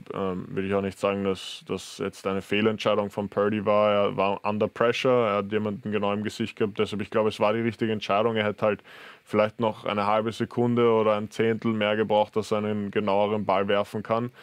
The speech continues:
Ähm, aber die hat er halt nicht gehabt. Ähm, natürlich, ähm, wär's super gewesen,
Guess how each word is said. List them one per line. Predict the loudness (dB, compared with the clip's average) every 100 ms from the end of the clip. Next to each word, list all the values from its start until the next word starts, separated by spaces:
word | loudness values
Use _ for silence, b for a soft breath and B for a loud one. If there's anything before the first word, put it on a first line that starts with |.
| B B B
Ähm, | -2 0 0 0 -4 -8 -4
aber | 0 2
die | 0
hat | 0
er | 0
halt | 0
nicht | -2 -2
gehabt. | 0 2 0 -4 -14 -6
Ähm, | -4 -2 -4 -8 -14 B B -8
natürlich, | -4 0 0 0 -6 -4
ähm, | -4 -2 -6 -10 -14
wär's | -6 -6 -4
super | -4 -2
gewesen, | -2 -2 -4 -4 -6 -6 -8